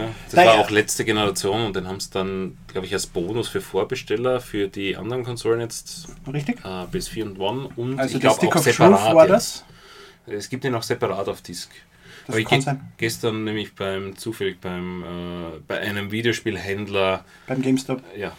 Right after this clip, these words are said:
Speaker 2: <laughs> Wir haben
Speaker 1: Ich
Speaker 2: nur
Speaker 1: wollte
Speaker 2: einen
Speaker 1: keine
Speaker 2: Video-,
Speaker 1: indirekte
Speaker 2: wir
Speaker 1: Werbung
Speaker 2: haben nur
Speaker 1: machen.
Speaker 2: einen Videospielhändler in
Speaker 1: Ja,
Speaker 2: Klagenfurt.
Speaker 1: aber den hab ich zufällig gesehen, dass der den, den ersten auch auf Disc gehabt hat, komischerweise.
Speaker 2: Okay. Äh, ist auch ein gutes Spiel, aber nicht so gut wie der zweite Teil. Äh, die Kämpfe,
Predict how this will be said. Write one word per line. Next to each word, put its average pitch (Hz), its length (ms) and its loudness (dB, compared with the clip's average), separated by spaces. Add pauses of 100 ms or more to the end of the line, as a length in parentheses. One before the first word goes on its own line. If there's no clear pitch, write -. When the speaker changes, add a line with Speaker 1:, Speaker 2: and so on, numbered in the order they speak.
(120)
Speaker 2:
<laughs> - 680 6
Wir 165 180 12
haben 185 120 12
Speaker 1:
Ich 226 40 12
Speaker 2:
nur 214 100 12
Speaker 1:
wollte 175 120 12
Speaker 2:
einen 202 120 12
Speaker 1:
keine 185 160 12
Speaker 2:
Video-, 180 160 12
Speaker 1:
indirekte 156 400 12
Speaker 2:
wir 135 80 12
Speaker 1:
Werbung 196 160 12
Speaker 2:
haben 247 100 12
nur 247 100 12
Speaker 1:
machen. 190 160 12
Speaker 2:
einen 214 140 12
Videospielhändler 180 880 12
in 160 60 10
Speaker 1:
Ja, - 80 10
Speaker 2:
Klagenfurt. 214 420 12
Speaker 1:
aber 160 100 12
den 165 80 12
hab 175 60 12
ich 381 100 12
zufällig 254 380 12
gesehen, 131 340 10
dass - 220 6
der 117 220 8
den, 113 340 6
den 104 140 -4
ersten 104 220 -6
auch 101 100 -8
auf 104 100 -10
Disc 107 220 -10
gehabt - 240 -8
hat, 87 160 -10
komischerweise. 92 420 -10 (260)
Speaker 2:
Okay. 202 260 4 (580)
Äh, 156 520 12
ist 175 140 6
auch 170 120 12
ein 220 120 12
gutes 233 280 4
Spiel, 240 280 4
aber 175 160 10
nicht 202 240 6
so - 260 0
gut 208 320 2
wie 185 120 0
der 175 120 -2
zweite 170 360 0
Teil. 196 320 4 (180)
Äh, 170 300 2 (160)
die 165 80 -2
Kämpfe, 175 480 2